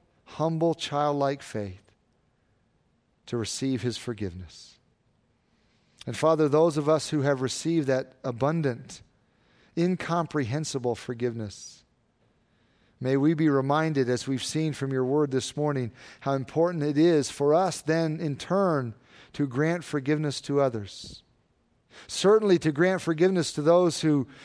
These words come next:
confess and repent and, and seek our, our forgiveness, but there's almost a sense in which that is easier than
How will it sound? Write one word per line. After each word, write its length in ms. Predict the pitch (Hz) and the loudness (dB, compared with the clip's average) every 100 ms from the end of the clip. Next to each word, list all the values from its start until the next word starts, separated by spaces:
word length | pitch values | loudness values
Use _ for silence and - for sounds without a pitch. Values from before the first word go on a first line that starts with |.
| - - | -20 -8
confess 640 | - 151 - 202 190 - 156 | -4 -2 4 6 6 2 -2
and 100 | 147 | 2
repent 460 | 139 - 208 185 | 0 2 2 2
and, 120 | 151 | 0
and 300 | 190 185 165 | 0 -2 0
seek 380 | - - 220 - | -2 -2 -2 -2
our, 260 | 180 151 143 - - | 0 2 0 -6 -2
our 160 | 156 143 | 2 2
forgiveness, 580 | 151 143 156 151 139 - - - - | 0 0 2 2 -2 -6 -20 -20 0
but 420 | 165 170 - _ _ _ _ _ _ - | 4 4 0 _ _ _ _ _ _ -2
there's 180 | 170 170 | 0 4
almost 380 | 208 202 - | 4 2 0
a 40 | 160 | -4
sense 300 | - 185 165 | 0 0 0
in 60 | |
which 160 | 170 156 | -2 2
that 180 | 170 160 | 2 4
is 160 | 143 | 0
easier 460 | 196 208 180 170 160 | 0 -2 2 2 4
than 240 | 151 147 | 2 0